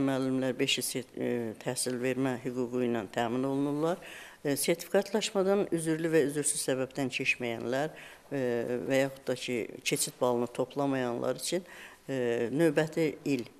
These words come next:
bir il müddətində möhlət verilmişdir. Onlar bir il müddətində öz peşəkarlıq səviyyələrini yüksəltmək üçün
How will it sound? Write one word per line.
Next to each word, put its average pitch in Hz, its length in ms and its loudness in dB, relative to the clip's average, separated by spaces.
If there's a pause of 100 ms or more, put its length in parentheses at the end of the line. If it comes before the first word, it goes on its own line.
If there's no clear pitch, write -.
bir - 140 0
il 120 260 0
müddətində 120 640 -2
möhlət 131 420 -2
verilmişdir. 151 600 -2 (420)
Onlar 156 320 2
bir 156 160 2
il 135 80 -2
müddətində 127 800 0 (100)
öz 151 220 -6 (100)
peşəkarlıq 127 640 -4
səviyyələrini 117 640 -2
yüksəltmək 123 580 -2
üçün 110 220 -4